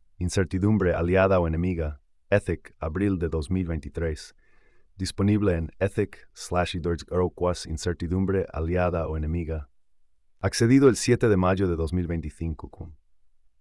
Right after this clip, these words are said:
Cuatro, Psicología y Mente. Frases de Carl Rogers, Psicología y Mente, mayo nueve de dos mil veinticuatro. Disponible en H T T P slash psicología y mente punto com, Reflexiones, Frases Carl Rogers.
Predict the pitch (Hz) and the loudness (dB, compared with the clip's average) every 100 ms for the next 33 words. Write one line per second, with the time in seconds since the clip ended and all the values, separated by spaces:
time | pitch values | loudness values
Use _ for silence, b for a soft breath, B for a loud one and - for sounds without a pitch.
0 | _ - - 101 98 - 92 98 95 107 | _ -6 4 4 4 -4 -2 -2 0 2
1 | 104 95 90 85 - - _ _ _ _ | 2 2 0 -2 -6 -12 _ _ _ _
2 | _ _ - 107 113 117 101 - 98 98 | _ _ 4 4 6 2 0 2 4 6
3 | 90 87 76 69 - 76 92 85 - 101 | 6 2 -2 -10 -12 -8 -4 -4 0 2
4 | 95 90 87 85 78 69 82 92 95 92 | 4 2 0 -2 -6 -6 -2 0 0 0
5 | 90 85 85 78 78 87 80 78 73 - | 0 0 -2 -4 -4 -4 -4 -8 -10 -8
6 | 76 - - _ _ _ _ - 98 - | -8 -8 -14 _ _ _ _ -8 -6 0
7 | 113 120 120 104 - 95 - - 117 107 | 2 4 4 2 2 -2 -2 -4 -2 -2
8 | - - 95 92 - - 92 92 - 95 | -4 -2 0 0 -4 -4 0 0 0 -2
9 | 92 87 - 87 78 - 87 85 80 - | -2 -4 -6 -8 -8 -8 -6 -4 -8 -8
10 | 85 82 85 - 104 95 92 - - 95 | -8 -8 -8 -6 -4 -2 -2 -6 -4 0
11 | 92 - - - 87 82 80 80 - - | 0 0 -8 -4 -2 -2 -2 -4 -6 -14
12 | - | -16